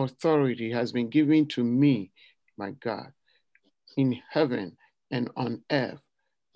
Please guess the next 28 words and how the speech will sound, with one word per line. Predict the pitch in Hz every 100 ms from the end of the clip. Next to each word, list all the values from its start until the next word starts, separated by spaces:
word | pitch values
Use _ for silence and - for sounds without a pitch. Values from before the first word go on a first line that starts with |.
| 135 107
Go, | 185 185 120 - _ _ _
therefore, | 123 110 147 156 - 123 113 -
and | 120 120
make | 143 156
disciples | 139 123 - 135 135 139 139 139
of | 117 -
all | 160 170 175 175
the | 160 165
nations, | 147 120 107 - 110 - _ - - -
baptizing | 113 - 170 160 160 165 143
them | 135 131
in | 120
the | 117
name | 120 151 165
of | 156 156
the | 147
Father | - 120 107 110 107 - _ _ -
and | 113 110
of | 104
the | 107
Son | - 135 135 139 165 147 _ -
and | 113
of | 110 107
the | 107
Holy | 135 131 131
Spirit, | 123 - - 117 90 90 - _ - _ -
teaching | 185 180 185 175
them | 156 139 110 113